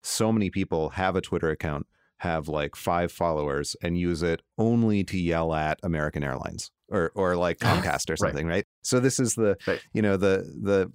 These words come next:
Speaker 1: the counterpart.
Speaker 2: Support
Speaker 1: Yeah,
Speaker 2: case.
Speaker 1: it's, it's, these are essentially private people. They don't wanna speak in public except in this one use
Speaker 2: To
Speaker 1: case
Speaker 2: complain.
Speaker 1: where they feel like they have a lot of leverage by speaking in public.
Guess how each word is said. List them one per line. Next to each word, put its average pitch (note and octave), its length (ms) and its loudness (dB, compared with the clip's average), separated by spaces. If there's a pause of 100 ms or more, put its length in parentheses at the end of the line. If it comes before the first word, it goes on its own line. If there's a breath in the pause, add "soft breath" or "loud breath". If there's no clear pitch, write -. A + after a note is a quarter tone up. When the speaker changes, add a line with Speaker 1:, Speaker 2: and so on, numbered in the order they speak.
Speaker 1:
the G#2+ 100 2
counterpart. B2+ 420 2
Speaker 2:
Support A#2+ 140 4
Speaker 1:
Yeah, D3+ 160 4
Speaker 2:
case. E2+ 100 2
Speaker 1:
it's, - 260 0
it's, - 380 0
these G#2+ 240 0
are G2 340 0
essentially C#3+ 600 0
private G#2+ 420 0
people. E2 420 -2
They F2+ 200 0
don't G2 240 0
wanna F#2+ 160 0
speak - 320 -4
in E2+ 160 -2
public D#2 500 -2
except - 680 -2 (220)
in F#2+ 220 2
this F2+ 200 0
one G2 320 2
use G#2 240 2
Speaker 2:
To - 120 0
Speaker 1:
case F2 140 2
Speaker 2:
complain. F#2 200 2
Speaker 1:
where F2+ 160 4
they F2+ 140 2
feel F#2 160 0
like F2 160 0
they F2 80 2
have E2 100 0
a E2+ 40 0
lot E2 160 0
of C#2+ 80 -6
leverage D#2+ 420 -2
by D#2 100 0
speaking D2+ 360 -4
in C2 100 -6
public. - 360 -8